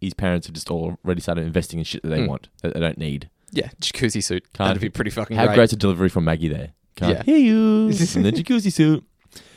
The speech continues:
Speaker 1: Bart is then very disappointed that he didn't get the role. Lisa's sort of there for support. She's just, you know, "Milhouse is gonna need a friend." Bart's like, "Yeah, you're right. He's gonna need someone to suck up to him."
Speaker 2: Entourage.
Speaker 1: Basically.
Speaker 2: It's the entire premise of the show.
Speaker 1: That could be an episode idea.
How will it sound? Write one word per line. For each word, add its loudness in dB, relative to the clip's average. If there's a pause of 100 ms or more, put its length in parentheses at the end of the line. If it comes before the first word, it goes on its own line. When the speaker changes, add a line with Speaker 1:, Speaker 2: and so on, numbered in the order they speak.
(600)
Speaker 1:
Bart 4
is 2
then 2
very 2
disappointed -4
that -2
he -4
didn't -8
get -10
the -8
role. 0
Lisa's -2
sort -4
of -10
there -4
for -14
support. -2
She's -16
just, -4
you -6
know, -2
"Milhouse -2
is -10
gonna -6
need -4
a -14
friend." -8 (480)
Bart's -6
like, -10
"Yeah, -2
you're 0
right. 0
He's -4
gonna -4
need -2
someone -4
to -6
suck -6
up -4
to -2
him." -2
Speaker 2:
Entourage. -2 (500)
Speaker 1:
Basically. 4
Speaker 2:
It's 0
the 4
entire 6
premise 4
of 0
the 2
show. 0 (320)
Speaker 1:
That -4
could 0
be 4
an 0
episode -4
idea. -8